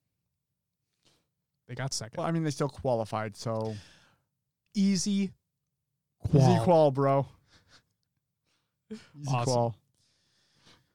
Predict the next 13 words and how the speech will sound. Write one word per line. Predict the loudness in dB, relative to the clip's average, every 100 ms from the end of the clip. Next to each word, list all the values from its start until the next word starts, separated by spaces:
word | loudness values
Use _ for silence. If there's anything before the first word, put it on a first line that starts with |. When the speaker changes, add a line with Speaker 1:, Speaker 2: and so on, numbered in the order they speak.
| _ _ _ _ -16 -12 -10
Speaker 1:
Easy | -8 -10
qual. | -10 -14 -12 -12
Shall, | -2 4 6
<laughs> | 6 4 4 2
shall | 0 0 4
we | 6
move | 6 4
on | 4 4 0
to | -2 -2 -2 -6 -8
the | -8
topic? | -6 -8 -10 -16 -8
Speaker 2:
Yes, | -6 -2
sir. | -2 -2 -4